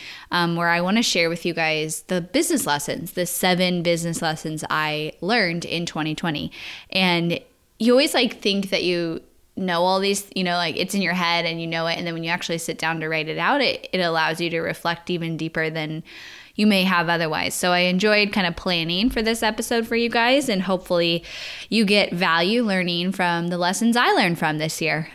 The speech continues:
Um, overall, twenty twenty was quite a crazy year for, I know,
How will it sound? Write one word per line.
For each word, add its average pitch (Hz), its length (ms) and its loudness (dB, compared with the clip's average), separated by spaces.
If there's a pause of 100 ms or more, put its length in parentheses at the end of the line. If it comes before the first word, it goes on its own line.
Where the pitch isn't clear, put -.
Um, 185 340 4
overall, 220 460 4
twenty 202 320 0
twenty 190 260 -2
was 175 200 -4
quite 262 440 0
a 196 60 0
crazy 175 400 0
year 165 240 -2
for, 180 160 -4
I 165 140 0
know, 165 380 -2